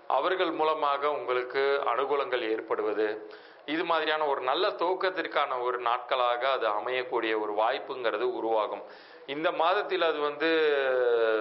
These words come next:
பேச செய்வீங்க, அடுத்த மாதத்துல அது வந்து நல்லதாகவே நடக்கலாம். So, அந்த meeting அப்படிங்கிறது நடைபெறுவதுன்னு பாத்தீங்கன்னா, பதினான்காம் தேதி அதற்கான வாய்ப்புங்கிறது உங்களுக்கு உருவாகும். அதே போல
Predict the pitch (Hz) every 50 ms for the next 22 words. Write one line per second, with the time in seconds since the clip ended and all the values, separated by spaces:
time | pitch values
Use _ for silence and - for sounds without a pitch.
0 | - - - 151 160 175 170 175 180 - - 151 143 139 135 131 131 151 196 226
1 | - - - - - - - - - - - - 185 156 156 160 170 165 151 156
2 | 165 160 165 - 151 165 175 156 135 131 127 131 143 147 135 127 127 135 135 135
3 | 127 123 123 131 127 120 110 110 113 - 120 104 98 98 - - - - - 151
4 | 139 117 131 175 170 - - - - - - - - 143 156 160 160 151 151 170
5 | 220 254 247 233 220 196 175 151 143 143 156 160 160 165 160 151 147 143 139 131
6 | 127 143 143 143 147 139 131 127 123 131 131 127 123 123 120 117 113 131 175 208
7 | 202 151 135 127 139 131 127 123 131 135 131 135 127 117 113 113 110 110 113 190
8 | 214 185 139 123 - - 120 110 107 104 104 110 113 113 110 - 117 107 104 101
9 | 95 101 110 139 190 233 - - - - - - - - 131 131 127 127 120 117
10 | 113 147 139 120 107 104 107 104 101 95 92 98 98 - - - - - - -
11 | - - - - - - - - - - - - - 165 175 208 233 226 - 185
12 | 156 147 160 190 220 -